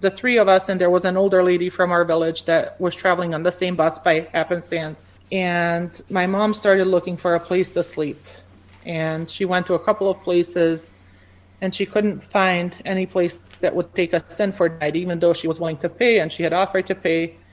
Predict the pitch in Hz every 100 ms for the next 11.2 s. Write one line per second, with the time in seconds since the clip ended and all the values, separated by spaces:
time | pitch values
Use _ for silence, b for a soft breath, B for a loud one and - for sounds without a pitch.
0 | b b - 196 196 190 190 185 - 233
1 | 226 196 185 - - - - - - -
2 | _ - 202 214 214 214 202 180 180 190
3 | - 247 233 175 180 196 196 196 196 185
4 | 160 139 - - _ _ _ _ _ _
5 | _ _ _ b b b b b _ -
6 | 208 196 190 180 180 170 - _ _ _
7 | _ _ 202 190 208 254 247 - 175 170
8 | 190 190 214 233 226 190 220 247 240 233
9 | 240 240 - 180 175 165 220 254 - 202
10 | 190 190 180 175 190 196 226 240 - 185
11 | 175 -